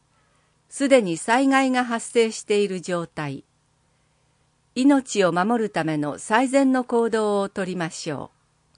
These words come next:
今後は全国で気象予警報や避難情報などに警戒レベルが追加されます。気象庁や市より防災情報が提供されたときは、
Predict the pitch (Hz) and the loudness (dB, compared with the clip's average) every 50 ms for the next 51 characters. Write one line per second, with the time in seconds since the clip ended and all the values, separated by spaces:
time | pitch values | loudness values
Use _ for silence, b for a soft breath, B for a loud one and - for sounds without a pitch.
0 | _ _ _ _ _ _ _ _ _ _ _ _ _ _ _ _ _ _ _ _ | _ _ _ _ _ _ _ _ _ _ _ _ _ _ _ _ _ _ _ _
1 | _ _ _ _ _ _ _ _ _ - 233 247 254 254 240 226 214 208 196 190 | _ _ _ _ _ _ _ _ _ 4 4 6 6 6 4 4 4 4 2 2
2 | - - - - - 240 277 277 262 - - 214 - 175 156 151 147 151 - _ | 0 -2 -8 0 2 4 4 4 2 0 -2 -6 -6 -4 -4 -2 -4 -4 -6 _
3 | _ _ _ _ _ _ - - 202 - - 269 269 269 254 247 - - - 202 | _ _ _ _ _ _ -12 -8 -8 -4 2 4 4 6 6 4 2 0 0 0
4 | 220 214 - - 285 285 269 247 220 240 190 175 160 151 143 139 135 - b b | 0 0 2 2 4 4 4 2 0 -2 -2 0 0 0 0 -2 -2 -4 b b
5 | b b b _ - 226 233 262 277 285 277 262 269 269 269 262 247 - 214 196 | b b b _ -2 2 4 4 6 6 4 4 4 4 4 2 2 0 0 -2
6 | 190 180 180 185 175 165 151 143 143 151 - _ - - 233 269 269 - 269 269 | 0 -2 -2 -4 -2 -2 -2 -2 -2 -4 -6 _ 0 2 2 2 2 2 0 0
7 | 269 262 269 262 233 226 185 185 160 151 143 143 - - 170 190 - - 170 160 | 2 2 2 2 2 2 0 0 -2 -4 -4 -6 -6 -6 -6 -6 -4 -6 -6 -4
8 | - 165 151 151 143 135 131 139 - - - - _ _ _ _ _ _ _ _ | -4 -4 -4 -4 -4 -6 -8 -10 -12 -14 -16 -18 _ _ _ _ _ _ _ _
9 | _ _ _ _ _ _ _ _ _ _ _ _ _ _ _ - 226 202 - 277 | _ _ _ _ _ _ _ _ _ _ _ _ _ _ _ -6 -6 0 2 4
10 | 285 269 254 - - 202 185 170 160 147 147 156 165 - - 254 269 269 233 202 | 4 4 2 0 -2 -2 0 0 2 2 0 0 -2 -4 -4 0 0 2 2 2
11 | 160 147 - - 190 196 226 254 262 - 294 277 277 269 254 277 269 262 254 - | 0 -2 -4 -4 -2 -2 0 0 0 2 2 2 2 0 0 2 2 2 0 0
12 | 220 196 175 160 151 151 147 - 202 214 226 - - 220 208 208 208 220 202 196 | -2 -4 -2 -2 -4 -4 -4 -4 -4 -6 -4 -4 -4 -4 -4 -4 -4 -6 -6 -6
13 | 196 - 196 185 - 180 - - 196 165 147 135 143 | -6 -8 -8 -10 -8 -12 -10 -8 -6 -6 -6 -6 -8